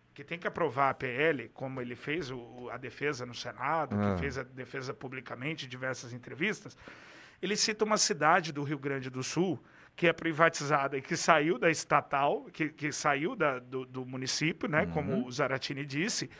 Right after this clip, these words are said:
Speaker 1: e que passou pra uma empresa. Aí eu fui pesquisar essa cidade, eu falei assim, "Olha, que, deixa eu ver aqui o nome da cidade", não me recordo agora o nome da cidade, mas, é,
Speaker 2: Sim.
Speaker 1: tava colocado, posso até trazer outro momento.
Speaker 2: Hum.
Speaker 1: Quando eu pesquiso,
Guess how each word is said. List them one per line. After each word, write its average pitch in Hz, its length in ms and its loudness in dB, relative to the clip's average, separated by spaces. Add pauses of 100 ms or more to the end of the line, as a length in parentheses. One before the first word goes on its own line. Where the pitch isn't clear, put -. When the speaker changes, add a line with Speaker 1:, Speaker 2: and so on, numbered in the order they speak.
(280)
Speaker 1:
e 180 100 2
que 220 160 2
passou 208 500 6
pra 208 140 2
uma 226 120 2
empresa. 165 520 6 (380)
Aí 254 200 6
eu 330 100 2
fui 254 220 -6
pesquisar 196 500 6
essa 202 180 6
cidade, 185 480 8
eu 139 60 -2
falei 170 160 -2
assim, 170 140 -2
"Olha, 165 260 -2
que, 135 180 -14
deixa 143 380 -2
eu 226 60 4
ver 185 160 4
aqui - 200 -2
o 160 60 -2
nome 160 220 -2
da 160 100 2
cidade", 135 340 0
não 143 60 -6
me 180 80 0
recordo 160 300 4
agora 135 180 0
o - 20 -10
nome 135 140 -6
da 135 100 -4
cidade, 170 240 0
mas, 185 320 -4
é, 160 120 4
Speaker 2:
Sim. 120 200 2
Speaker 1:
tava 147 200 8
colocado, 151 420 2
posso 139 240 -2
até 156 160 0
trazer 139 240 -2
outro 135 160 -4
momento. 180 320 2 (240)
Speaker 2:
Hum. 80 300 -4
Speaker 1:
Quando 392 180 2
eu 359 80 6
pesquiso, 180 800 0